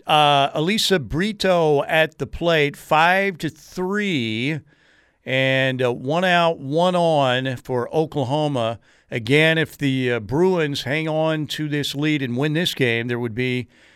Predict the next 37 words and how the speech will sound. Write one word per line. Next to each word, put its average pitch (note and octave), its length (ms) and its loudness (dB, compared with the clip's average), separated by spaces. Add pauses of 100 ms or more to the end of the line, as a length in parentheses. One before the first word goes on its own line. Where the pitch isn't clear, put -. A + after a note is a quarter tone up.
(380)
a, B2+ 260 2
uh, A#2 140 4
one-game D#3+ 760 0
situation D3+ 800 -2
played D3+ 500 0
about B2 240 0
thirty D3 220 0
minutes C#3+ 320 -2
after C3+ 180 0
the B2+ 140 -4
conclusion C#3+ 560 -4
of A#2 100 -6
this D#3 240 -2
one, B2 300 -2 (600)
and B2+ 300 0
the B2 60 -2
winner D#3 240 2
would C#3 160 0
move C#3 180 0
on C#3 240 0
to B2 80 -6
play C3 440 0
either C3 300 -2
Oklahoma C3 260 -4
State A#2+ 260 -4
or A2+ 80 -6
Texas B2+ 800 -4
in C3+ 240 -2
the C3 80 -2
Women's B2+ 300 -6
College B2 340 -2
World A#2 200 -4
Series B2 520 -4 (240)
final D#3 520 4
beginning A#2+ 360 0
on G#2+ 160 -2
Wednesday. G#2+ 640 -6